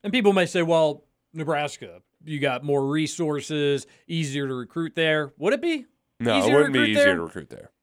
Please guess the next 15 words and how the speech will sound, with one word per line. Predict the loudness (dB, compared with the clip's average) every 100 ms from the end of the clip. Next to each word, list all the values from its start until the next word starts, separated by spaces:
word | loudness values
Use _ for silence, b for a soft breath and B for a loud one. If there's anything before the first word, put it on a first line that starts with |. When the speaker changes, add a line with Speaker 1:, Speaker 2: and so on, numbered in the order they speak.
| _
Speaker 1:
Like, | 0 0 0 -14
yes, | -2 2 2 2
you | -4 -4 -6 -6
may, | 0 2 4 2 -4 _
you, | -16 -10
you're | -8 0
getting | 0 0
a | -4
different | -4 -4 -6 -12 -2
type | -2 0
of | -6 -8
pool | -4 0 0
of | -2
players, | 0 2 4 2 -2
but | 0 2 2